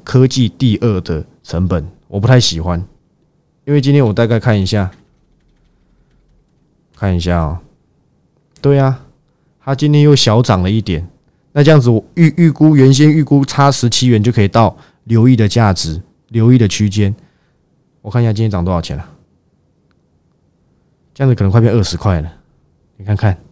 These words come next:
这是，这不是我乐见的，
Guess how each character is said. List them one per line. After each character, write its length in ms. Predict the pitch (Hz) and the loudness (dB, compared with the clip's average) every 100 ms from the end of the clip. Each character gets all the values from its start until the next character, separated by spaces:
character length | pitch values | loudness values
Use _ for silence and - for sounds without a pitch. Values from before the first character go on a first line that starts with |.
| _ _ _ _ _ _ _ _ _ _ _ _ _ | _ _ _ _ _ _ _ _ _ _ _ _ _
这 180 | - 131 | 0 0
是， 160 | 104 - | 0 -10
这 120 | - | -6
不 160 | 139 - | -4 -2
是 160 | 113 139 | -2 0
我 180 | 90 85 - | -2 -6 -2
乐 240 | 127 104 | 0 2
见 260 | 92 110 87 | 0 -2 -2
的， 120 | 85 | -6